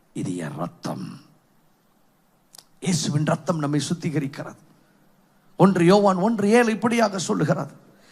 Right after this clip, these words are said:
"இயேசு கிறிஸ்துவின் ரத்தம் சகல பாவங்களையும் நீத்தி நம்மை சுத்திகரிக்கும்." இந்த தண்ணிக்கு எவ்வளோ யாயா சுத்திகரிக்கும்,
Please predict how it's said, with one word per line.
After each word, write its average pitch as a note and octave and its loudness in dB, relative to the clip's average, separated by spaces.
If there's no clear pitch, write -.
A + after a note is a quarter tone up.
"இயேசு D#3 0
கிறிஸ்துவின் D3+ 0
ரத்தம் E3 0
சகல F3 4
பாவங்களையும் F3+ 2
நீத்தி F3+ -6
நம்மை A3+ -4
சுத்திகரிக்கும்." A#3+ -8
இந்த D#2 -12
தண்ணிக்கு F3 -8
எவ்வளோ F3+ -6
யாயா G#3+ -6
சுத்திகரிக்கும், C#3 -14